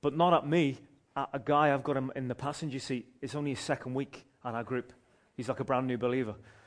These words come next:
So Neil is going absolutely nuts at this guy. I'm shouting out the door, Neil, what's the problem? Uh, and he just doesn't,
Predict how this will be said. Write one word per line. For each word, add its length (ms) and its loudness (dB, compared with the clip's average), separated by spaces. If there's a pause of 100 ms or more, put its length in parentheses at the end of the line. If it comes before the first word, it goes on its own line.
(160)
So 160 -4
Neil 320 6
is 100 4
going 260 2
absolutely 480 0
nuts 480 -2
at 200 -2
this 180 -4
guy. 320 2 (240)
I'm 140 2
shouting 360 2
out 120 -2
the 80 -4
door, 240 2
Neil, 200 4
what's 140 2
the 100 -4
problem? 420 6 (280)
Uh, 160 0
and 80 0
he 60 0
just 240 -4
doesn't, 320 -6